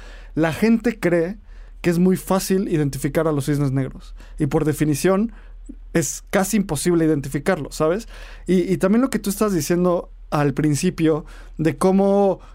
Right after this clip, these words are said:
esperas los rendimientos de, del fondo, que una empresa se lleve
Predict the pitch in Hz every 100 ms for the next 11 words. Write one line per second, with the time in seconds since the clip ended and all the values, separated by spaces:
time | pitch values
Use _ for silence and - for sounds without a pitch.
0 | - 139 - 190 190 175 151 143 147 165
1 | 175 151 151 139 135 139 135 147 165 160
2 | 165 240 - - - - 208 240 247 214
3 | 185 190 180 160 156 170 175 175